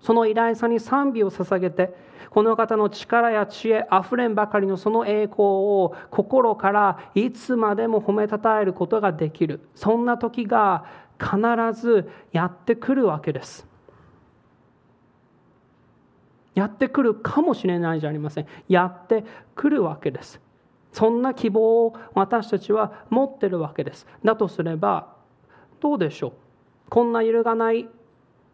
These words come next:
将来への確信というのは、私たちのうちに大きな励ましや慰めというものをもたらすものではないでしょうか。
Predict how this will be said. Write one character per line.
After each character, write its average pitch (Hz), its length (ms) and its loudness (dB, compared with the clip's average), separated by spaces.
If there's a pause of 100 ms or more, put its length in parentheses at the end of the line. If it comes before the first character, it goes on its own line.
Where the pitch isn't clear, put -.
(720)
将 233 240 4
来 160 240 -4
へ 196 80 -2
の 170 140 -2
確 156 280 -4
信 190 280 -2
と 185 160 0
い 180 60 -2
う 180 40 -4
の 160 160 -6
は、 160 320 -4 (340)
私 208 400 -4
た 202 140 -6
ち 180 140 -4
の 165 100 -4
う 156 80 -6
ち 170 160 -8
に 175 340 -2 (240)
大 220 200 0
き 190 120 -6
な 160 140 -4
励 175 260 -4
ま 190 140 -2
し - 220 -6
や 180 320 0 (440)
慰 175 420 -2
め 185 120 -2
と 185 100 -4
い 190 120 2
う 185 40 -4
も 190 160 -2
の 208 100 0
を 160 280 -2 (1120)
も - 120 -20
た 170 120 -2
ら 170 140 -6
す - 100 -10
も 151 140 -4
の 147 100 -8
で 190 140 -4
は 151 240 -8 (640)
な 226 160 -6
い 247 60 -8
で 151 100 -6
し - 100 -14
ょ 123 100 -6
う - 40 -16
か。 - 180 -8